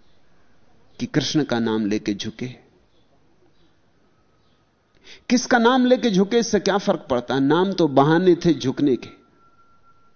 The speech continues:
बुद्ध ने बहाने हटा दिए। बुद्ध ने कहा, "बहानों में झंझट होती, बहानों में झगड़ा खड़ा होता है।" जो राम के सामने झुकता है, वो उससे लड़ने लगता है जो कृष्ण के सामने झुकता है।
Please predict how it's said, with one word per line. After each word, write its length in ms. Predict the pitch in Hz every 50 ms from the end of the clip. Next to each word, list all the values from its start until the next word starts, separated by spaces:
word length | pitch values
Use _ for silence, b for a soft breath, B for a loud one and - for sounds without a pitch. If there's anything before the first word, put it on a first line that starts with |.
| - - B B B B B B -
बुद्ध 200 | 160 196 208 190
ने 140 | 240 247 233
बहाने 400 | 208 165 175 170 190 196 202 190
हटा 280 | 165 151 - - 127 127
दिए। 220 | 127 131 147 156
बुद्ध 200 | 147 151 156 160
ने 120 | 165 165
कहा, 120 | 147 156 143
"बहानों 360 | 131 127 131 147 147 156 151
में 140 | 143 131 117
झंझट 360 | 113 123 131 127 127 120 -
होती, 240 | 120 104 - - 120
बहानों 340 | 110 120 131 131 135 139 139
में 120 | 135 120
झगड़ा 320 | 104 120 123 127 147 139
खड़ा 200 | 131 - 127 107
होता 260 | 98 90 87 85 - -
है।" 60 | - b b b b b b b b b -
जो 120 | 117 127
राम 320 | 120 127 147 156 170 175 160
के 100 | 151 147
सामने 400 | - - 143 147 160 156 143 131
झुकता 400 | 113 127 135 - - - 180 185
है, 260 | 165 165 - - - - _ _ _ _ _ _ _ _ _ -
वो 180 | - 117 131 143
उससे 240 | 135 - - 143
लड़ने 340 | 127 127 127 135 147 147 143
लगता 320 | 131 123 131 - - - 135
है 80 | 135
जो 100 | 127 127
कृष्ण 340 | 123 - 123 - - 139 117
के 100 | - 120
सामने 380 | 117 - - - - - 90 95
झुकता 360 | - 107 - - - - -
है। 180 | - - -